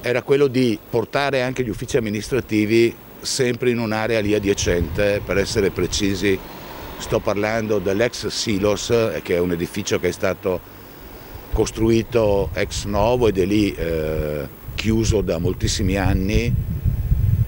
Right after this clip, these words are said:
e questo edificio che comportava, che comporta circa tremila metri quadrati ad uso uffici doveva essere poi, eh, in parte millecinquecento metri quadrati per noi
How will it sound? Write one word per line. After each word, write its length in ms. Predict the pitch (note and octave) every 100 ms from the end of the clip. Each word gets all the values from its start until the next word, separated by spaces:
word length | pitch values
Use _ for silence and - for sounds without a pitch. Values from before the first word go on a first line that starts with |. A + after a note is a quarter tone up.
| - - -
e 260 | A2 A2 -
questo 240 | B2+ C3
edificio 520 | A2+ G2 A#2+ - A#2
che 180 | G2+ G#2
comportava, 840 | - F#2+ - G2 - G2+ G#2+ G2+
che 140 | F#2+ F#2+
comporta 480 | G2 G2+ A2 F#2+
circa 280 | - A2+ A2+
tremila 340 | F#2+ F#2+ A2+ G#2
metri 240 | G2+ G#2
quadrati 500 | G2 F#2+ G2+ G#2+ G#2+
ad 160 | F2 G#2+
uso 200 | A2 A2
uffici 580 | - A2+ G#2 - A2 A2 - - - - -
doveva 380 | A2+ B2 A2+
essere 580 | A#2 A2+ B2+ A2+ A#2 A2+ - - -
poi, 400 | A#2 A#2 A2+ G#2 - - - - -
eh, 300 | - F2+ E2 D2+
in 200 | F#2+ G#2+
parte 520 | - C#3 D3 - A2+ F2+ - - -
millecinquecento 720 | A2+ B2+ - A2 A2 C3+ A#2
metri 220 | A2+ A2+
quadrati 300 | A#2 A2+ G2+
per 160 | C#3+ A#2
noi 460 | G#2+ G#2+ A2 G#2+